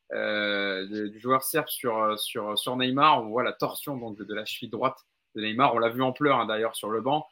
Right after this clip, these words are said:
C'est là qu'on s'est dit qu'il y avait quand même quelque chose de, de assez douloureux pour Neymar.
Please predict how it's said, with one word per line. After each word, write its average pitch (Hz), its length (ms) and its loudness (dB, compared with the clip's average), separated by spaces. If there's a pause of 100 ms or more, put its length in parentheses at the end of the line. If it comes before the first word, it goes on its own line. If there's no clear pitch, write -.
(220)
C'est - 100 -6
là 143 140 6
qu'on 127 140 -6
s'est - 120 -6
dit 131 160 -2
qu'il - 80 -2
y 113 40 4
avait 113 120 -2
quand 123 100 0
même 120 120 -2
quelque 120 180 -6
chose 131 240 -4
de, 104 160 -6
de 101 360 -4
assez 123 260 -2
douloureux 135 460 2
pour 117 160 -8
Neymar. 127 460 2